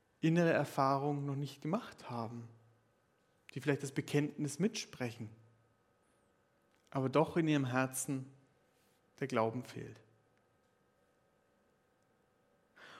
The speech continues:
Und bei denjenigen, die so eine innere Überzeugung gewonnen haben,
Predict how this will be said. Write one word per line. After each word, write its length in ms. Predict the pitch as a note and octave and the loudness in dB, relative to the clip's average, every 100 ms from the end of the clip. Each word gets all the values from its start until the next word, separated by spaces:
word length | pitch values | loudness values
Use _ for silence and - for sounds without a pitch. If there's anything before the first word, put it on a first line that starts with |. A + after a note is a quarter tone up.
| - - | -20 -8
Und 120 | D3 | 2
bei 120 | C#3+ | 4
denjenigen, 800 | C3 C#3 E3+ F#3+ G3+ A3 A#3 B3+ A#3+ - - _ _ _ _ _ _ _ _ _ _ _ _ _ _ - | 6 8 8 6 6 6 6 4 2 -8 -20 _ _ _ _ _ _ _ _ _ _ _ _ _ _ -8
die 140 | D3+ C#3 | -4 0
so 120 | D#3+ | 4
eine 160 | D3 | 4
innere 300 | D#3+ F#3+ F3 | 4 4 4
Überzeugung 800 | E3+ D#3+ D#3 E3+ D#3+ D#3 C#3+ C3+ - | 4 2 2 4 6 4 2 0 0
gewonnen 580 | C#3+ C3+ C4 D#4+ A3 C#3+ | 0 4 6 8 6 6
haben, 420 | B2 G#2+ A#2 | 2 -2 -4